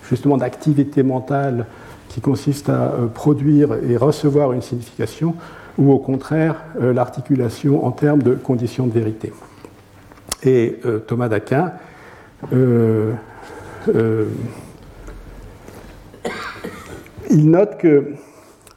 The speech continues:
le nomen, si on suit le, le, le principe du constituit intellectum, le nomen ne saurait lui-même être tenu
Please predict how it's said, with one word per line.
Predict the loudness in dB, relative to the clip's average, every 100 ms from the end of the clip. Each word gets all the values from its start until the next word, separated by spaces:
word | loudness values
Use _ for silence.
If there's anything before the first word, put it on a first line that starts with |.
| -14 0
le | 4
nomen, | 6 6 4 4 0 -4 -16 -20 _ _ _ _ _ -20 _ _ _ -20 -20 -20 _ _ _ -20 -12 -12 -8
si | -2 4 4
on | 4
suit | -2 -2
le, | 2 2 0 -4
le, | -4 0
le | 0
principe | 0 0 0 0 0
du | 0
constituit | -2 0 0 0 0
intellectum, | 0 0 -2 0 2 4
le | 4
nomen | 4 4 4 2
ne | 0
saurait | 0 2 2 2
lui-même | 4 6 6 2
être | -4 -8
tenu | -2 2 2